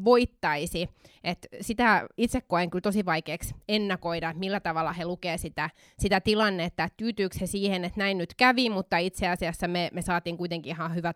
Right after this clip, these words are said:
tulos ja meillä on edelleen tosi paljon valtaa, että ei olisi välttämätöntä lähteä mukaan siihen,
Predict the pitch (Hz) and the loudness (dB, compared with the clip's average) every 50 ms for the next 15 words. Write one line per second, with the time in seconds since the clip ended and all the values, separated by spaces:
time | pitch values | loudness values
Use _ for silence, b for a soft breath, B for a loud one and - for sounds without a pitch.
0 | - - 262 277 277 269 262 247 - 220 185 180 175 175 185 190 190 202 190 185 | -4 -2 2 4 6 6 6 4 2 -2 -4 -4 -4 -2 -4 -2 -2 -2 -2 -2
1 | 175 165 170 165 170 - 160 160 160 165 220 240 254 240 226 208 - 196 180 175 | -4 -6 -6 -8 -6 -6 -6 -6 -4 0 2 2 4 2 0 0 2 2 4 4
2 | 175 b b b b b b b 180 - - 190 196 202 202 196 185 170 165 165 | 4 b b b b b b b -10 -6 -2 0 2 2 2 2 0 -4 -6 -8
3 | 165 - - 170 170 170 170 - 180 170 160 160 156 160 160 156 143 139 156 - | -10 -8 -4 -2 -2 -2 -2 -4 -8 -8 -8 -8 -10 -10 -6 -6 -6 -6 -6 -8
4 | - - 143 151 156 156 - 160 151 147 156 - 147 165 165 151 160 | -8 -12 -10 -10 -10 -10 -8 -8 -8 -6 -8 -10 -10 -10 -10 -10 -12